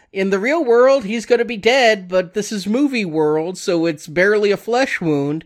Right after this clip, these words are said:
And then he has to save Vanessa Williams, who's dangling from this crate. And so he gets up and he's stumbling. He can barely move. He's really fighting hard to just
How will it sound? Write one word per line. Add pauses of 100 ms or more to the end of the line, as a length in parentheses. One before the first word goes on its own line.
(140)
And
then
he
has
to
save
Vanessa
Williams,
who's
dangling
from
this (140)
crate. (120)
And
so
he
gets
up (100)
and
he's
stumbling.
He
can
barely
move.
He's
really (200)
fighting
hard (120)
to
just